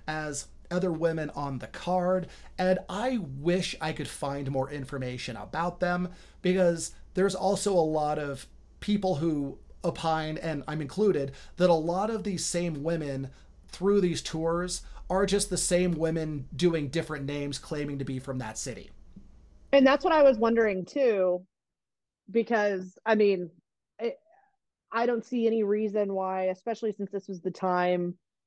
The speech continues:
Speaker 2: long prior to anyone being able to look up anything online or see anything being televised,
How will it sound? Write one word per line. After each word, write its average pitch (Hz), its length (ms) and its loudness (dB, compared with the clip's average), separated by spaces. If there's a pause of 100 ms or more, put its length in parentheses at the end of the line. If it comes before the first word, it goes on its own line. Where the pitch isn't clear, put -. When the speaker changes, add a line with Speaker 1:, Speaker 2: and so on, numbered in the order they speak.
(200)
Speaker 2:
long 240 640 6
prior 175 640 -2 (120)
to - 120 -8
anyone 185 360 -2
being 175 240 0
able 175 180 2
to 175 60 -4
look 175 240 -2
up 165 120 -2
anything 175 360 -4
online 208 800 4
or 185 240 2
see 175 280 0
anything 175 420 -4
being 160 260 -4
televised, 180 960 2